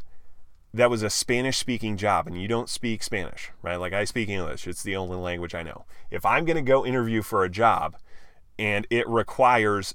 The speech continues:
Spanish speaking, or that, you know, your, your customers only speak Spanish, what am I gonna go tell them?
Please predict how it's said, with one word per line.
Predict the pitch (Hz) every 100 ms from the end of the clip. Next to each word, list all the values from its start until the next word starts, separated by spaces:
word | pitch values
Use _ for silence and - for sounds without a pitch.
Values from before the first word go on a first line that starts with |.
| -
Spanish | - - 107 95
speaking, | - 87 76 82
or | 101 101
that, | 110 110 - - - -
you | 117
know, | 98 101
your, | 104 107 110
your | 117 117
customers | - 165 - 156 131
only | 127 123
speak | - 120 -
Spanish, | 123 113 87 - - - - - - - - -
what | 117 170
am | 214
I | 202
gonna | 180 147
go | 139
tell | 123 143
them? | 110 71